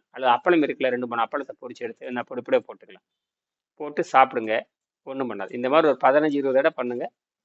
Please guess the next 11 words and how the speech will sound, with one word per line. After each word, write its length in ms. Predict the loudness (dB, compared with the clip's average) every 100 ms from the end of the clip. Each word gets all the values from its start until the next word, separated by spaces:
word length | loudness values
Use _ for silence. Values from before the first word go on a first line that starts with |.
| _
நீங்க 240 | -20 -8 -2
டயாலிசிஸ்க்கே 580 | 2 2 0 -6 -6 -8
போக 300 | -4 -4 -4
தேவையில்லை. 460 | -6 -10 -8 -10 -14 _ _ _ _ _
ஆ, 120 | -8 -2
எந்த 240 | 0 0
பிரச்சனையும் 440 | -2 -4 -2 0
வராது. 220 | 0 0 0
சர்க்கரை 320 | -2 0 -2
நோயும் 200 | 0 0
நல்லாயிரும். 460 | 0 0 0 -2